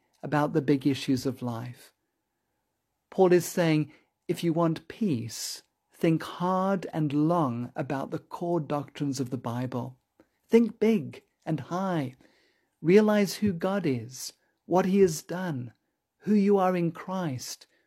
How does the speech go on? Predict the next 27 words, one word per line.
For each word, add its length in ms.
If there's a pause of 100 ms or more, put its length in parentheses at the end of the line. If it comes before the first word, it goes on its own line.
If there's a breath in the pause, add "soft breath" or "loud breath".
(140)
where 320
history 480
is 160
going. 520 (1000)
Put 200
your 120
troubles 460
in 120
perspective 760
by 100
remembering 600
Christ's 720
troubles 520
on 140
your 180
behalf 640 (300 soft breath)
and 140
all 140
his 220
promises 680
to 140
you 300 (220 soft breath)
and 120
what 140
he 120
is 120
accomplishing. 880